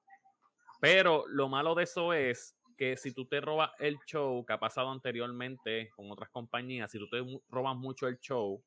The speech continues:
antes del main event, el main event tuyo como que no, eh, la gente no va a estar bien pop, no va a estar igual de pop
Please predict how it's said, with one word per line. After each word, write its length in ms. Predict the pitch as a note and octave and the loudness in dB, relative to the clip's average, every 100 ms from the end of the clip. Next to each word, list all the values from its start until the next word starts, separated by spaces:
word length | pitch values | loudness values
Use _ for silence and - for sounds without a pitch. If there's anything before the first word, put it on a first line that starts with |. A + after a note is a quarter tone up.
| - | -2
antes 380 | A2 G2+ B2+ A2+ | -2 0 -2 -2
del 140 | B2+ | -4
main 240 | A#2+ C3 C3 | -2 -2 0
event, 320 | C3 C3+ A#2 | 0 -2 -4
el 160 | A2+ A2+ | -4 -4
main 200 | A2 A2+ | -4 -2
event 300 | A2+ A2+ C3 | -2 -2 -6
tuyo 260 | D#3 D#3+ C#3 | -6 -2 -2
como 260 | A2 G#2+ | -2 -6
que 160 | A2 A2 | -2 -2
no, 500 | G#2 G#2+ B2 C3+ - _ _ _ _ _ _ _ _ - _ _ | -2 -2 0 0 -4 _ _ _ _ _ _ _ _ -20 _ _
eh, 80 | B2 | 2
la 120 | B2 | 4
gente 300 | B2+ F3+ D#3 C3 | 4 2 -2 0
no 140 | A#2+ | 2
va 100 | A#2+ | 2
a 20 | |
estar 280 | A#2+ C#3 C#3 | 2 0 0
bien 260 | C3 C3+ B2+ | 0 -4 -6
pop, 240 | - E2+ - _ _ _ _ _ _ _ | -6 -8 -10 _ _ _ _ _ _ _
no 100 | G#2+ | -8
va 80 | G#2+ | -6
a 40 | A2+ | -4
estar 180 | C3 | -2
igual 240 | C#3 C3+ B2+ | -2 -2 -2
de 120 | C3 | -2
pop 240 | - C3 | -2 -4